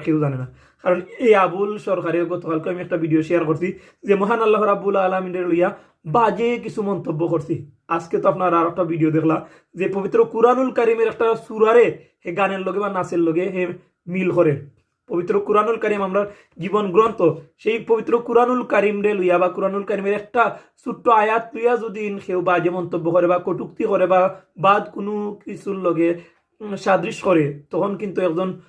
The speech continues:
হোম যারার ইমান আছে, একজন হোমজুরি মুসলমানও বইয়া থাকতে পারে না বা সহ্য করতে পারে না। কিন্তু আফসোস লাগে যে আমরা এমন মুসলমান হইছি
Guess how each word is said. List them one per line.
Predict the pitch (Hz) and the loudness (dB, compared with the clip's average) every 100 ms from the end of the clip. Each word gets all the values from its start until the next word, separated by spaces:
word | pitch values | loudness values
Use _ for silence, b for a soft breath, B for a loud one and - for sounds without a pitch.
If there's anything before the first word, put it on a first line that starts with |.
| B _ _ | B _ _
হোম | - 233 233 226 220 214 196 | 2 6 6 4 -4 -6 -2
যারার | 190 185 180 | 0 2 2
ইমান | 180 180 | -2 -2
আছে, | 165 180 | -4 -2
একজন | 175 202 202 B _ | -2 -4 -6 B _
হোমজুরি | - 247 247 233 262 240 | 0 2 0 -2 0 -2
মুসলমানও | 226 208 196 196 180 | 0 0 2 0 0
বইয়া | 175 180 175 | 2 2 0
থাকতে | 156 170 | -6 -4
পারে | 170 160 | -2 0
না | 165 | -2
বা | 160 | -2
সহ্য | 175 156 160 | -2 0 -2
করতে | 165 160 | -2 -2
পারে | 151 143 | 0 0
না। | 135 135 b b _ | -4 -10 b b _
কিন্তু | 185 170 | -6 0
আফসোস | 185 - 233 151 | 2 0 -6 0
লাগে | 190 143 131 _ _ - | 0 0 -6 _ _ -8
যে | 175 | -6
আমরা | 175 196 | -2 0
এমন | 196 240 226 | 0 -2 -2
মুসলমান | 220 208 202 | -2 0 0
হইছি | 175 165 | -2 -2